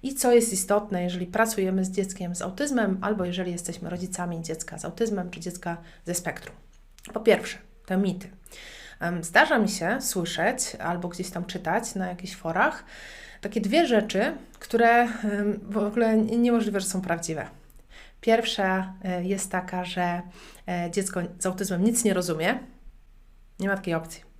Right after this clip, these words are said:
Nie ma takiej opcji, żeby człowiek nic nie rozumiał. Bo co to znaczy nic nie rozumie? To znaczy nie rozumie mowy,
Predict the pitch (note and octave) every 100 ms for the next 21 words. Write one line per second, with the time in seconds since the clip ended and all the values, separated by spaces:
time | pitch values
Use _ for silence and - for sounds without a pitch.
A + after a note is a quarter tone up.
0 | - - - - - - C4 D4+ B3+ B3
1 | B3 A#3+ A3 G#3+ G#3+ G#3+ G#3+ G3+ F#3+ F#3
2 | F#3 E3 D#3+ F3+ D4 A3+ A3 F3 F3 -
3 | E3+ D#3+ D#3+ D#3 C#3+ - - - - -
4 | F#3+ F#3+ F#3 F#3+ F#3 F3+ F3 F3 F3 E3+
5 | E3+ A#3+ F#4+